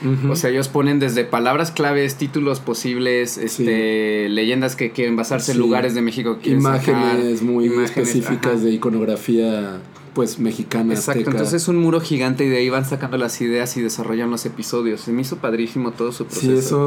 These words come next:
Speaker 1: eso, el proceso de, de creación de episodios como tal se me hizo muy, muy padre ver,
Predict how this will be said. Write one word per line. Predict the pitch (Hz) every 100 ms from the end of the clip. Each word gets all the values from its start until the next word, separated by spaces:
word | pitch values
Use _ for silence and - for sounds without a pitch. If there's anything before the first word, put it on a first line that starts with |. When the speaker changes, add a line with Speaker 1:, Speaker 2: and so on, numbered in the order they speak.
| 143
Speaker 1:
eso, |
el | 127
proceso | 127 123 143 127 156
de, | 139
de | 113 123
creación | - 120 110 127
de | 160
episodios | 165 123 131 139
como | 123 107
tal | 120
se | 131
me | 135
hizo | 117 127
muy, | 117
muy | 113 113 110
padre | 123 110 107
ver, | 104